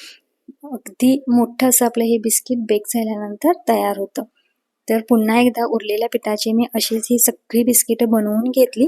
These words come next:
आणि ही सुद्धा आपण बेक करायला ठेवणार आहोत. तर अर्ध्या तासामध्ये आपली इथे गरमागरम बिस्किटं आणि गरमागरम चहा तयार झालेला आहे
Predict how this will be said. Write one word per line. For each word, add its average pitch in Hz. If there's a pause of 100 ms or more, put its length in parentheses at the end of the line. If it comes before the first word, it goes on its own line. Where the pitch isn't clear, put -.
आणि 226
ही 226
सुद्धा 226
आपण 285
बेक 208
करायला 214
ठेवणार 208
आहोत. 214 (720)
तर 240 (100)
अर्ध्या 226
तासामध्ये 233
आपली 220
इथे 226 (180)
गरमागरम 226 (140)
बिस्किटं 226 (120)
आणि 208 (140)
गरमागरम 226 (140)
चहा 226 (260)
तयार 220
झालेला 214
आहे 233